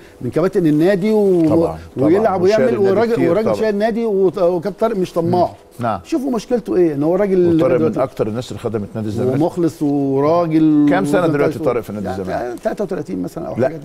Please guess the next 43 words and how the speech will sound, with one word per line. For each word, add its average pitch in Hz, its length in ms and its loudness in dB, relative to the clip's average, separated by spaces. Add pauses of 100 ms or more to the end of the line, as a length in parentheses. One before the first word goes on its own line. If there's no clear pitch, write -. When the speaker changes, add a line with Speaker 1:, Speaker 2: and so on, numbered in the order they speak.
Speaker 2:
كام 123 160 -2
سنه؟ 117 300 -2
لا، 104 360 -2
آه، 92 360 -4
Speaker 1:
اه، 147 480 2
كام 147 120 -2
سنه 170 220 0
انت؟ 165 140 -2
كام، 160 200 -2
سبع 170 260 2
ثمان 160 200 -2
سنين 147 280 -2
Speaker 2:
سبع 107 140 2
Speaker 1:
مثلا. - 40 0 (140)
Speaker 2:
ثمان 104 120 -4
Speaker 1:
آه، - 40 -2
Speaker 2:
سنين. - 140 0
Speaker 1:
آه، 180 280 -2
آه، - 40 -2
Speaker 2:
نعم، 90 160 0
Speaker 1:
آه. 180 40 -6 (100)
Speaker 2:
كلهم 139 300 2
اخلاص. 135 360 -2 (600)
Speaker 1:
حاجه. 180 520 2
Speaker 2:
نعم. 131 240 -2 (100)
Speaker 1:
فنشوف 240 440 -4
في 240 180 -6
طارق 220 260 -8
ايه. 165 180 -2 (260)
بن 175 140 0
شرقي 247 320 0
خلاص 240 260 2
بقى، 226 120 0
انت 190 100 -2
بتتعامل 190 340 0
معاه 180 160 2
ان 208 80 -2
هو 196 140 0
ملف 190 300 0
هيتجدد 165 440 0
او 175 60 -2
مش 160 140 -4
هيتجدد، 185 380 -2